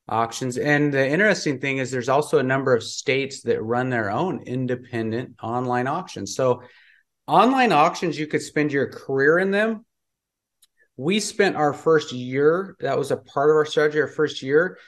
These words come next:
And then honestly, we kind of felt like, it was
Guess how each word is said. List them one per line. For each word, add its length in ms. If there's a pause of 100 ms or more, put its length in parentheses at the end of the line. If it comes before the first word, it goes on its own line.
(340)
And 180
then 140
honestly, 520
we 160
kind 320
of 80
felt 280
like, 360 (520)
it 40
was 140